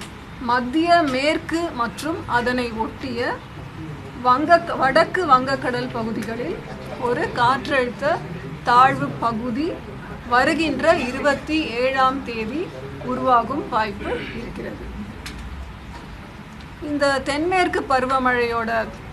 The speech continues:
துவங்கும் காலகட்டத்திலேயும் அரபிக்கடல்லையும் ஒரு காற்றழுத்த தாழ்வு மண்டலம் இருக்கிறதுனாலையும்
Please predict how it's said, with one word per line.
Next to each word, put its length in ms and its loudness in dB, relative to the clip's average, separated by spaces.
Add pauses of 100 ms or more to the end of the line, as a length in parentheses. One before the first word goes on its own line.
துவங்கும் 600 0 (1040)
காலகட்டத்திலேயும் 960 -2 (920)
அரபிக்கடல்லையும் 1080 6 (480)
ஒரு 420 4 (640)
காற்றழுத்த 560 4
தாழ்வு 300 4
மண்டலம் 400 -2
இருக்கிறதுனாலையும் 960 -4